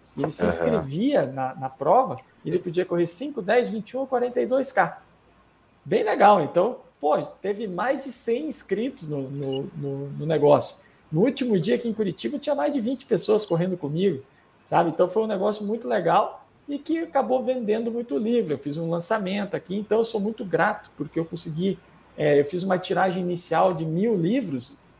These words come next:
Speaker 1: e vendi
Speaker 2: Sim.
Speaker 1: mais da metade já no lançamento, assim,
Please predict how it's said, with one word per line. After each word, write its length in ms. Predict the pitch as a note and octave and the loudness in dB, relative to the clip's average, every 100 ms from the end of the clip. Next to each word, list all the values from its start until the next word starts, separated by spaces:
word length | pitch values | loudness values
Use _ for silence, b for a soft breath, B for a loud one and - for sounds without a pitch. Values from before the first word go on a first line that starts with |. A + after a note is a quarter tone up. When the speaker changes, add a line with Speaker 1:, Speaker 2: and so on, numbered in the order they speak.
| _ - | _ -8
Speaker 1:
e 60 | |
vendi 280 | E3 F#3+ E3 | -4 -4 -2
Speaker 2:
Sim. 60 | G#3+ | 0
Speaker 1:
mais 240 | A3 A3+ | 2 2
da 80 | A3+ | 0
metade 600 | A3+ F#3+ F3 G#3 A3+ F3+ | -2 0 2 4 2 0
já 140 | D3+ F3+ | -2 -2
no 100 | G3 | -2
lançamento, 640 | G#3 G#3 B3 A#3 G#3 F3+ - | -2 -2 -2 0 -2 -4 -10
assim, 160 | - | -16